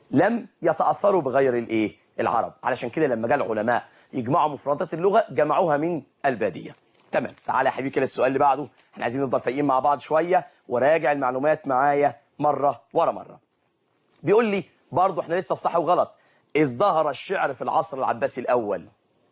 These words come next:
ازدهر الشعر في العصر العباسي الأول، طبعًا صح. ازدهر الشعر في العصر العباسي الأول ليه؟ لأسباب، ركز معايا، ثلاث أسباب. أولًا، اختلاف صور الحياة وقيمة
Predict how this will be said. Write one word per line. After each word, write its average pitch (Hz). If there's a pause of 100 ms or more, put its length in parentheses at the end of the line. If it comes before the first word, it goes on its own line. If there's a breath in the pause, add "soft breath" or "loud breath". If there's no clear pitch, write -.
(300)
ازدهر 123
الشعر 185
في 131
العصر 131
العباسي 123
الأول، 95 (240)
طبعًا 139
صح. - (800 loud breath)
ازدهر 233
الشعر 214
في 165
العصر 165
العباسي 139
الأول 120
ليه؟ 98 (320)
لأسباب، 127 (180)
ركز 131
معايا، 120 (120)
ثلاث 156 (100)
أسباب. 95 (1500 soft breath)
أولًا، 220 (680)
اختلاف 165
صور 165
الحياة 127
وقيمة 139